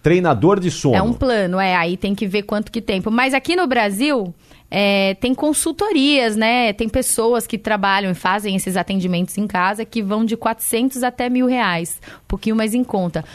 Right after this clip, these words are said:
Speaker 2: Mas mesmo assim, eu acho assim, a Pais e Filhos acredita muito que tudo vai dar certo.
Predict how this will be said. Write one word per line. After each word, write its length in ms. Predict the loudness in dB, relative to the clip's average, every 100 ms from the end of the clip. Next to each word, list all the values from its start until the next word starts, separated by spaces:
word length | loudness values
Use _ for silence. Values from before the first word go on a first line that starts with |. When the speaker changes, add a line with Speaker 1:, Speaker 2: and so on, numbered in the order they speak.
| -10
Speaker 2:
Mas 240 | 0 0 2
mesmo 240 | 2 2
assim, 500 | 2 2 0 0 -4 -12 -20 -14 -2
eu 180 | 2 4
acho 260 | 2 0
assim, 180 | 0 0
a 40 | 0
Pais 220 | 0 -2
e 60 |
Filhos 260 | -2 -4 -2
acredita 600 | -4 -4 -2 -2 -2 -2
muito 600 | 2 2 2 0 -2 -4
que 140 | -4 -8
tudo 460 | -6 -2 0 0 0
vai 140 | 2
dar 140 | 0
certo. 580 | 0 -2 -2 -4 -8 -10